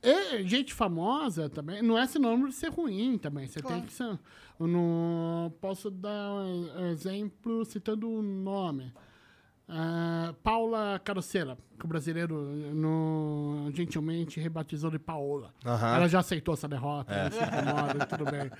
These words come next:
Speaker 1: É, uma grande cozinheira veio pro Brasil pra inaugurar o, um restaurante horrível, o Figueira Rubaiá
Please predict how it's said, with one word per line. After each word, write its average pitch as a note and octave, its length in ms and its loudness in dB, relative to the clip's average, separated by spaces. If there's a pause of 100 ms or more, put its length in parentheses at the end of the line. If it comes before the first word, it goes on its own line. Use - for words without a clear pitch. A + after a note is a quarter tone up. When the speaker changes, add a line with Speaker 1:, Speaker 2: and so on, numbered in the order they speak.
(600)
Speaker 1:
É, E3 1120 2 (880)
uma B3+ 160 6
grande A#3+ 380 4
cozinheira D#3 680 -2 (340)
veio A3 320 2
pro G#3+ 160 4
Brasil E3+ 540 0
pra G#3 140 -2
inaugurar F#3 500 0
o, D#3 840 -2
um D#3+ 40 -4
restaurante F3+ 380 -2
horrível, C#3+ 500 -4 (640)
o D3 560 -4
Figueira F3+ 400 0
Rubaiá D3+ 540 -6